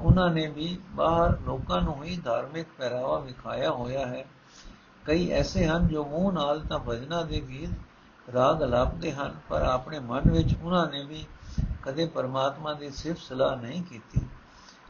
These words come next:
ਹੇ ਪੰਡਿਤ, ਸਿਰਫ ਹਰੀ ਦੇ ਸੰਤ ਜਨ ਹੀ ਪਵਿੱਤਰ ਜੀਵਨ ਵਾਲੇ ਹਨ। ਉਹ ਖੁਸ਼ੀ, ਗਮੀ, ਲੋਭ, ਮੋਹ ਆਦਿਕ ਤੋਂ ਬਚੇ ਰਹਿੰਦੇ ਹਨ। ਜਦੋਂ ਭਗਵਾਨ ਦਇਆ ਕਰੇ, ਤਦੋਂ ਮੇਰਾ ਮਨ ਉਹਨਾਂ ਦੇ ਚਰਨਾਂ ਦੀ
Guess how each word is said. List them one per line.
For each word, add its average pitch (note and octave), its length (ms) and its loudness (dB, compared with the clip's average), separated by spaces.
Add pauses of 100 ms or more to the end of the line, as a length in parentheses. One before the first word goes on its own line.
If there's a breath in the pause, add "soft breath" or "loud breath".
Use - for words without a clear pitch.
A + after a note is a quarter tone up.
(140)
ਹੇ D#3 100 4
ਪੰਡਿਤ, D#3+ 480 2
ਸਿਰਫ F3 340 4 (540 loud breath)
ਹਰੀ D#3+ 260 4
ਦੇ E3+ 160 2
ਸੰਤ E3+ 360 -2
ਜਨ D3 280 2
ਹੀ F#3+ 360 4
ਪਵਿੱਤਰ C#3 360 -6
ਜੀਵਨ C#3 380 -10
ਵਾਲੇ B2+ 380 -6
ਹਨ। D3 260 -6 (680 loud breath)
ਉਹ E3+ 180 2
ਖੁਸ਼ੀ, F3 400 -2
ਗਮੀ, D3 380 2
ਲੋਭ, E3 500 10
ਮੋਹ - 240 8
ਆਦਿਕ C#3 380 -4 (100)
ਤੋਂ C3+ 120 -12
ਬਚੇ C3 380 -6
ਰਹਿੰਦੇ C#3+ 360 -2
ਹਨ। C3 180 -6 (760 loud breath)
ਜਦੋਂ E3 260 6
ਭਗਵਾਨ C#3+ 640 -2 (760 loud breath)
ਦਇਆ D3 240 4
ਕਰੇ, D#3 380 4
ਤਦੋਂ D3+ 480 2
ਮੇਰਾ C#3 300 0
ਮਨ C3+ 280 -2 (160)
ਉਹਨਾਂ D3 240 0
ਦੇ D3 220 -8
ਚਰਨਾਂ C3+ 400 -4
ਦੀ C#3 240 -12